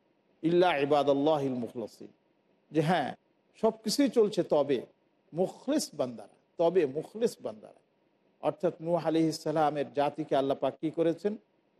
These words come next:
আপনার ডুবিয়ে দিয়েছেন, তাদেরকে ধ্বংস করেছেন। কিন্তু তার অনুসারী যে মুখলিস বান্দারা ছিল, তাদেরকে আল্লাহ রাব্বুল আলামিন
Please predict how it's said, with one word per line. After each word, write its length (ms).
আপনার 320
ডুবিয়ে 340
দিয়েছেন, 420
তাদেরকে 340
ধ্বংস 480
করেছেন। 360
কিন্তু 260
তার 300
অনুসারী 480
যে 60
মুখলিস 460
বান্দারা 340
ছিল, 280
তাদেরকে 400
আল্লাহ 380
রাব্বুল 280
আলামিন 460